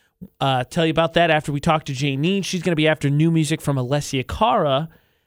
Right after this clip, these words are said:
But first, we got McCall's four one one. And again, just to get you excited, what's going on?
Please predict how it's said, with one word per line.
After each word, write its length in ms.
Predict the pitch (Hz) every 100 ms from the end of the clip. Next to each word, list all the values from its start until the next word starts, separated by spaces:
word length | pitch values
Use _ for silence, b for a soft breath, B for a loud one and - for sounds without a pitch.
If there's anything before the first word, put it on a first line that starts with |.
| _ -
But 100 | 123
first, 260 | 156 156
we 60 | 147
got 120 | 143
McCall's 320 | 123 - 147
four 260 | - 165 160
one 220 | 151 151
one. 240 | 156 185 190
And 240 | 202 240
again, 340 | 240 202 269 254
just 140 | 214
to 20 |
get 180 | 247 220
you 60 | 233
excited, 380 | - 240 240 220
what's 180 | 220
going 220 | - 226 226
on? 340 | 240 240